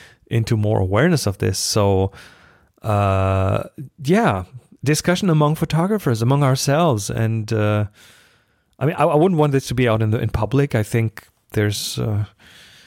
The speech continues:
uh, I don't know. It just, I think it feels better to have this discussion in, within the group first. Uh, and I think the T F T T F Slack would be a good place to do that. So what I've done is I've created a, a channel, a genre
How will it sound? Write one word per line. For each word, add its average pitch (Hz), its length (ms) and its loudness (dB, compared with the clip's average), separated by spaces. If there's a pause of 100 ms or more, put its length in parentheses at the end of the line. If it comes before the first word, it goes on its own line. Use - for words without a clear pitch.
(580)
uh, 139 200 -8
I 156 100 4
don't 160 120 4
know. 117 160 2
It 127 100 2
just, - 300 -2
I 143 60 2
think 190 200 0
it 160 60 -2
feels 160 260 2
better 131 260 2
to 131 140 0
have 120 200 2
this - 360 -2 (100)
discussion 113 960 0 (140)
in, 110 500 0
within 139 800 0
the 127 80 2
group 120 400 2
first. 175 540 0 (1040)
Uh, 117 420 4
and 131 100 2
I 151 40 4
think 190 220 0
the 160 80 0
T 165 240 2
F 151 100 0
T 165 100 0
T 139 140 -2
F 127 80 -2
Slack 131 460 0
would 139 140 -2
be 131 100 0
a 123 40 0
good 123 240 -2
place 127 260 -4
to 120 100 -10
do 117 180 -4
that. 151 340 -6 (680)
So 123 180 0
what 127 120 4
I've 127 140 0
done 131 200 2
is 135 120 -2
I've 123 200 0
created 127 380 0
a, 113 380 2
a 107 40 0
channel, 131 680 -2
a 107 100 2
genre 131 600 2